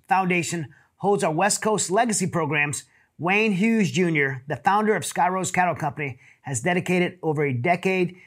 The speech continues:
to perfecting the art of raising premium beef. And guess what? You can now enjoy the fruits of his labor right in the comfort of your own home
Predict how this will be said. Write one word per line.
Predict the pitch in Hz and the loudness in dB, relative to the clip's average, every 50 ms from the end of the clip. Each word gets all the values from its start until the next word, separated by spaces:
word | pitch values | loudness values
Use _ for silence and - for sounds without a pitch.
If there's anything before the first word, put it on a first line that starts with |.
| - _ - | -20 _ -10
to | - | -8
perfecting | 120 143 123 - 180 180 180 180 202 202 | -6 -6 -4 0 0 0 2 2 2 2
the | 196 165 | 2 2
art | - 165 160 156 - - - 147 | 2 2 2 2 0 -4 -10 -10
of | 131 117 | -8 -4
raising | 143 156 165 160 131 175 165 143 - | -2 0 0 0 0 0 -2 -4 -4
premium | - 156 160 156 151 151 143 143 139 117 104 - - | -4 -4 -2 0 0 0 0 0 -2 -6 -10 -10 -8
beef. | 143 135 120 107 - - - _ _ _ _ - - _ | -6 -4 -4 -4 -8 -12 -18 _ _ _ _ -20 -20 _
And | - 143 151 | -4 0 4
guess | 185 180 175 - | 4 4 4 4
what? | 180 175 147 - - - _ _ _ _ _ _ _ _ - | 4 2 2 0 -2 -6 _ _ _ _ _ _ _ _ -6
You | 151 147 | -4 -2
can | - 160 151 147 | 0 0 0 4
now | 156 165 175 196 208 - | 4 6 6 4 4 2
enjoy | 202 202 165 156 180 165 160 156 151 | 0 0 0 0 0 0 0 0 -2
the | 110 143 - | -2 -6 -6
fruits | - - 247 233 - 240 | -4 -2 -2 -2 0 0
of | 240 | 0
his | 202 170 | 2 2
labor | 190 180 165 160 165 147 123 - _ _ _ _ _ - | 2 2 2 0 -2 -2 -4 -8 _ _ _ _ _ -2
right | 143 170 190 214 - | 4 4 4 4 4
in | 165 196 | 0 -4
the | 180 | -2
comfort | 185 - 196 170 - 196 175 | -2 0 -2 0 0 -2 0
of | 131 170 | 0 -2
your | 165 127 - | -2 0 0
own | 226 247 233 | 0 2 2
home | 196 196 196 190 190 190 185 170 | 2 2 2 2 2 0 -2 -4